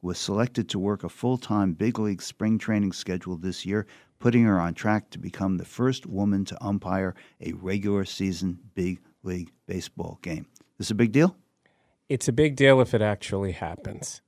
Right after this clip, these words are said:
Speaker 2: Um, I hope it will happen. I think there's more momentum towards it than before, but there was a woman named Pam Postema who umpired for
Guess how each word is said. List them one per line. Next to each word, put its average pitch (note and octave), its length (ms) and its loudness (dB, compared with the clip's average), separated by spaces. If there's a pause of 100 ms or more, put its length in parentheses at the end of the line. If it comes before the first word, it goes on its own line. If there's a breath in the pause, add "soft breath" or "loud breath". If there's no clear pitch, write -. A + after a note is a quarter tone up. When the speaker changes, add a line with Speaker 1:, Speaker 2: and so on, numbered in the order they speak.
(260)
Speaker 2:
Um, F#2 340 -2
I G2+ 120 -2
hope A2+ 300 4
it D#3+ 120 4
will D#3 160 6
happen. D3+ 640 2
I - 80 -4
think A2 300 2
there's F#2+ 200 -2
more G2 300 6
momentum G2 600 6
towards B2+ 400 2
it B2+ 120 -2
than G#2+ 160 6
before, A2+ 380 2
but G2+ 180 0
there G2 120 4
was F2+ 160 0
a G#2 40 2
woman A2 260 8
named F#2+ 200 4
Pam G#2 280 4
Postema F2 680 0
who F2 300 -2
umpired F#2 680 -2
for F2 400 -2